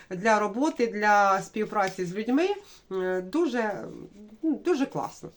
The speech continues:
Це, звісно, дуже класно, тому що така одна листівочка, замовити, е, людині тридцять гривень. Береш п'ять, то можна ще купити по двадцять п'ять. Я рахую, що це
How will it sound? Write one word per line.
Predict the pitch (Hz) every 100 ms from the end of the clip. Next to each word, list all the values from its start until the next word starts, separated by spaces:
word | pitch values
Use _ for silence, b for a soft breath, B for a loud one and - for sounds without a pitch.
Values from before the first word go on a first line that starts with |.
| -
Це, | 240
звісно, | 208 214 - 185
дуже | 208 180
класно, | 180 165 160
тому | 180 196 196
що | - 170 B -
така | 196 208 190
одна | 190
листівочка, | 196 214 359 320 294 -
замовити, | 196 202 202 190 185 180 180 B B
е, | 175
людині | 180 196 240 285 254 226 190 165 165 - -
тридцять | 233 233 226 170
гривень. | 160 156 156
Береш | 202 240 240
п'ять, | - 285 302
то | 190
можна | 185 220 220
ще | 196
купити | 190 180 202 185
по | 202
двадцять | 185 190 190 -
п'ять. | 160 156
Я | 220
рахую, | 226 220 202 196
що | -
це | 170 233